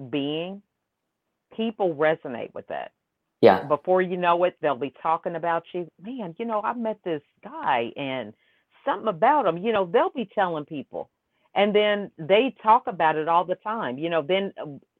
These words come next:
Speaker 1: it's a connection, it's an energy. Then the next time they talk to that person,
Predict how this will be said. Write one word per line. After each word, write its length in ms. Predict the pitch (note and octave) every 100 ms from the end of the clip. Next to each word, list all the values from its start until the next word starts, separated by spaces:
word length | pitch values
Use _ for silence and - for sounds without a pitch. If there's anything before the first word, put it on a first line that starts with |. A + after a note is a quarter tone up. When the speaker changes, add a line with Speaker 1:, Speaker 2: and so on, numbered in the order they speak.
| _ - F3 -
Speaker 1:
it's 200 | F#3+ -
a 80 | F#3+
connection, 580 | F#3 F3 G3+ - G3 E3+
it's 180 | D3
an 120 | C#3+ A#2+
energy. 680 | E3+ G3 G3+ F#3 G3 G3+ G#3+ _ _ _ _
Then 300 | C#3+ F#3+ G#3+
the 80 | F#3
next 300 | F3+ F3 - _
time 300 | G3 F3+ F3
they 180 | D#3+ D#3 -
talk 200 | E3 E3
to 80 | D#3+
that 220 | C3 A#2+ -
person, 460 | B2+ A#2 - G2+